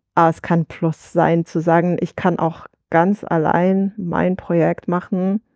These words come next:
und kann mich selbst organisieren.“ Und diese ganzen Soft Skills lernt man, glaub ich, eher dadurch. Also man wird jetzt nicht super krass viel über Nachhaltigkeit an sich lernen, aber bringt dann ziemlich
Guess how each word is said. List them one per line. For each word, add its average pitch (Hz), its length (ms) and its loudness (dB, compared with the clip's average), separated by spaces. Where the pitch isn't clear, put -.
und 180 480 0
kann 180 320 0
mich 175 160 -4
selbst 156 280 -2
organisieren.“ 175 640 0
Und 165 200 -2
diese 160 120 -2
ganzen 170 320 -2
Soft 180 280 -4
Skills 156 320 -2
lernt 160 200 -4
man, 160 140 -4
glaub 160 200 0
ich, - 200 -10
eher 165 320 4
dadurch. 170 640 2
Also 165 180 -2
man 160 200 0
wird 175 160 2
jetzt 165 180 0
nicht 165 160 -2
super 165 240 0
krass - 240 -4
viel 165 160 0
über 160 300 2
Nachhaltigkeit 156 680 -2
an 151 120 -2
sich 165 240 -4
lernen, 160 500 0
aber 160 300 0
bringt 165 260 -2
dann 160 300 -2
ziemlich 165 260 -6